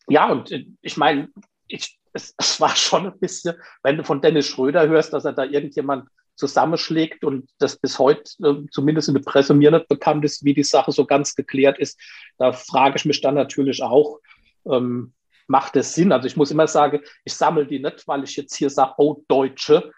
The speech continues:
Das ist einfach so, das, das war ein Grund, warum man sich für so einen Spieler eben en-, entscheiden kann, ne? Und das habe ich gemacht. Ich habe dann auch noch von, von Theis und Kleber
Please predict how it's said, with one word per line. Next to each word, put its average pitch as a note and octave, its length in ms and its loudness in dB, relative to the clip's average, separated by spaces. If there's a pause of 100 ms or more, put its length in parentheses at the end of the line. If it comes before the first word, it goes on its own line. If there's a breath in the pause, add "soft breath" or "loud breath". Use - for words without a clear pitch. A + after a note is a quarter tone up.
(220 loud breath)
Das C3 140 -4
ist D3+ 140 -8
einfach D3+ 440 2
so, D3+ 460 6 (1300 soft breath)
das, - 400 -8
das C#3+ 180 -2
war C#3+ 120 4
ein C#3+ 140 2
Grund, F#3 320 0
warum D3 220 2
man C#3+ 100 2
sich C#3+ 160 -2
für C#3+ 120 0
so D3 160 2
einen C3+ 180 0
Spieler D3+ 440 -2
eben C3+ 140 -2
en-, B2+ 280 -6
entscheiden B2+ 560 0
kann, G2+ 300 -10
ne? C3 180 -4
Und B2 260 -6
das C#3+ 320 -4
habe C3 140 4
ich - 120 0
gemacht. C3 300 0
Ich - 80 0
habe - 140 0
dann C3 100 4
auch B2+ 160 2
noch A#2+ 160 2
von, A#2+ 180 0 (360 loud breath)
von B2+ 160 -2
Theis C3+ 340 2
und D3 160 -2
Kleber C#3 520 2